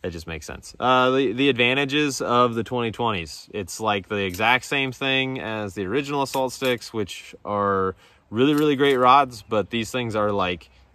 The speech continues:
two-thirds the weight of the original, or one-third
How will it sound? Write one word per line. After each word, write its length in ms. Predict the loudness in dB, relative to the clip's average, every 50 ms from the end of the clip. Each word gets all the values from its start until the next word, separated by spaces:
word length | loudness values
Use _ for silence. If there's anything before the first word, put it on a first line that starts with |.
| _ -12
two-thirds 1000 | -4 -2 0 0 0 -2 -4 -4 -2 0 2 4 4 4 2 0 -2 -6 -12 -14 -8
the 160 | -2 -2 -2 -2
weight 320 | 0 2 2 2 2 2
of 140 | 0 -2 -2
the 100 | -4 -4
original, 440 | -2 -2 -4 -4 -4 -6 -10 -10 -8
or 220 | -8 -6 -6 -6
one-third 880 | -6 -4 0 0 0 0 0 -2 -2 0 2 4 4 2 2 0 -2